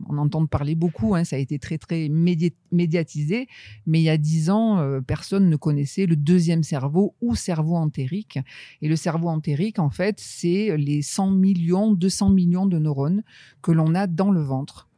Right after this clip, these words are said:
autour du tube digestif, hein, autour de, de, de l'intestin, de, de l'estomac,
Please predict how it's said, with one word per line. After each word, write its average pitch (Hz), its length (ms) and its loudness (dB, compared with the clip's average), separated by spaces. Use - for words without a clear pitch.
autour 190 300 2
du 170 140 0
tube 185 240 -4
digestif, 165 800 -4
hein, 143 180 -4
autour 156 380 -6
de, 127 440 -2
de, 139 180 -6
de 135 180 -6
l'intestin, 139 800 -2
de, 135 420 -2
de 127 120 -4
l'estomac, 135 540 -2